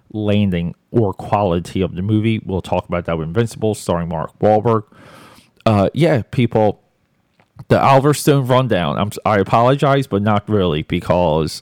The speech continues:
uh, you have to talk, when we lead into some filmmakers, we have to discuss the entire, excuse me, their entire filmography, so we can start to understand more about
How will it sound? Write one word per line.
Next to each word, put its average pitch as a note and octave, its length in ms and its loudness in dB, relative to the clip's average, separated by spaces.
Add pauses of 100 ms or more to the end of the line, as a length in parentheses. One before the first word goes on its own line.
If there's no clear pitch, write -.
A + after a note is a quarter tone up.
(120)
uh, - 140 0
you G2+ 180 0
have A#2 220 0
to C#3 100 -2
talk, B2 280 -2 (140)
when G#2+ 320 -2
we C#3 180 0
lead D#3+ 300 0
into C#3 240 -4
some A2+ 180 -2
filmmakers, A2 640 -4
we F#2+ 120 -6
have A2 220 -2
to G2+ 120 -6
discuss F#2+ 500 -4
the F2+ 80 -6
entire, F2+ 560 -4 (480)
excuse - 380 -4
me, E2+ 80 -4
their G2+ 200 0
entire C3 600 0
filmography, - 720 -4 (640)
so - 220 2
we A#2 180 0
can G2+ 340 -4 (800)
start D3+ 380 0
to G2 100 0
understand F2 600 -6 (520)
more A#2 360 2
about F#2 480 -2